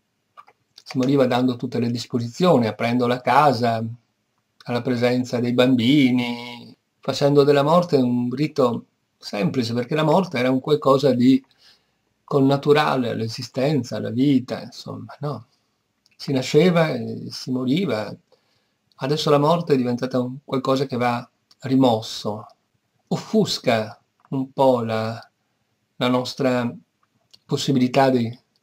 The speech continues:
felicità, di godimento continuo di tutto quello che, che il mondo del consumismo sembra poterci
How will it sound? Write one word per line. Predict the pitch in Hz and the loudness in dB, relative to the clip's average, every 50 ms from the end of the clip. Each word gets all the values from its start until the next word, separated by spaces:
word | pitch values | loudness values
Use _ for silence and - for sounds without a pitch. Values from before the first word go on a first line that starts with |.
| _ _ | _ _
felicità, | _ 147 131 127 123 - - 131 117 - 117 123 135 131 | _ 0 2 2 2 0 -2 -4 -2 0 0 0 0 0
di | 120 123 | -2 0
godimento | 123 131 127 131 135 135 131 127 123 120 127 120 | 0 2 4 4 4 4 4 2 2 0 -4 -4
continuo | - 131 127 127 - - 135 143 139 127 110 | -2 -2 -2 -2 0 0 0 2 2 0 -2
di | 107 117 117 | -4 -6 -8
tutto | - - - - 120 | -8 -10 -10 -10 -8
quello | - - 127 123 123 120 117 | -6 -4 -4 -4 -4 -6 -8
che, | - _ - 113 - _ _ _ _ _ _ _ _ _ _ _ _ _ _ _ _ _ _ _ _ _ _ | -10 _ -14 -14 -14 _ _ _ _ _ _ _ _ _ _ _ _ _ _ _ _ _ _ _ _ _ _
che | - 147 | -6 -4
il | 131 123 123 | -4 0 0
mondo | 127 139 143 139 139 131 123 117 | 0 2 2 2 2 0 0 0
del | 120 117 117 | -2 -4 -4
consumismo | - 135 131 - - 139 127 139 147 135 117 117 113 | -4 -6 -6 -2 0 2 4 4 4 2 0 -4 -4
sembra | - - 123 117 120 123 120 120 123 117 117 113 123 - _ _ _ _ _ _ _ - _ _ | -4 -4 -4 -4 -2 -2 -2 -2 -2 -2 -4 -6 -10 -14 _ _ _ _ _ _ _ -20 _ _
poterci | - 135 120 135 127 127 117 117 - - 127 117 117 110 | -6 -4 -2 0 0 0 -2 -4 -6 -4 -2 -2 -2 -4